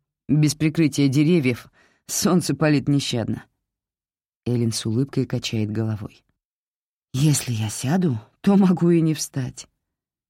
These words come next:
Они снова карабкаются наверх. На одном из последних поворотов перед ними наконец-то открывается плато. Они срезают путь,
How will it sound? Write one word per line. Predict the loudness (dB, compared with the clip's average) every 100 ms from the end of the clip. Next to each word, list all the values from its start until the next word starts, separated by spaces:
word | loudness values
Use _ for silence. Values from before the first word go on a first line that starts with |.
| _ _ _ _ _ -4
Они | 0 0
снова | 0 -2 0 0 -2
карабкаются | -4 -4 -4 -6 -6 -6 -4 -4
наверх. | -4 -6 -10 -14 -20 _ _ _ _ _ _ _ _ _ _
На | 0 2
одном | 4 6 4
из | 2
последних | 0 -2 2 4 4 2
поворотов | 2 2 2 2 0 -2 -6 -10 _ _ _ _
перед | 4 6
ними | 6 8 8
наконец-то | 6 4 4 2 0 -2 -4
открывается | -2 -2 0 0 -2 -4 -8
плато. | -6 -6 -6 -10 -14 -16 _ _ _ _ _ _ _ _ _ _ _ _ _ -4
Они | 0 2
срезают | 0 0 0 0 0 -2 -6
путь, | -2 -2 -2 -6